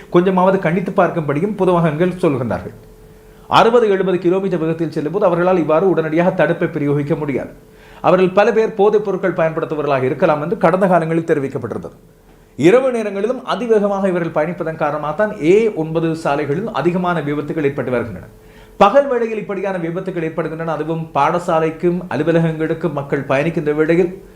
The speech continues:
பொது நடமாட்ட-, பொதுமக்களின் நடமாட்டம் அதிகமாக இருக்கின்ற வேளைகளில் இப்படியான விபத்துகள் ஏற்படும் போது இரவிலே என்ன தாறுமாறாக இவர்கள் ஓடுவார்கள் என்று சொல்லப்படுகிறது. இந்த ஒரு செய்தி ஒன்று வெளியாகி இருந்தது. இந்த வாகன விபத்துக்களுக்கான, இல்லாவிட்டால் வாகன வேகங்களுக்கான,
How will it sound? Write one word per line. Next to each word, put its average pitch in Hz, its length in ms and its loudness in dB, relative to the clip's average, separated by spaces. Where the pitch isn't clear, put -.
பொது 196 180 6
நடமாட்ட-, 170 760 2
பொதுமக்களின் 170 480 -4
நடமாட்டம் 160 340 0
அதிகமாக 180 400 0
இருக்கின்ற 151 280 -2
வேளைகளில் 156 340 0
இப்படியான 147 360 0
விபத்துகள் 156 420 0
ஏற்படும் 143 280 -2
போது 156 200 -2
இரவிலே 190 380 2
என்ன 170 220 0
தாறுமாறாக 175 600 2
இவர்கள் 147 280 0
ஓடுவார்கள் 151 400 2
என்று 175 280 -2
சொல்லப்படுகிறது. 104 640 -8
இந்த 254 280 6
ஒரு 196 280 4
செய்தி 190 260 -2
ஒன்று 202 180 2
வெளியாகி 165 380 2
இருந்தது. 214 280 -4
இந்த 220 140 2
வாகன 214 400 2
விபத்துக்களுக்கான, 185 800 0
இல்லாவிட்டால் 143 320 -2
வாகன 202 340 2
வேகங்களுக்கான, 190 920 2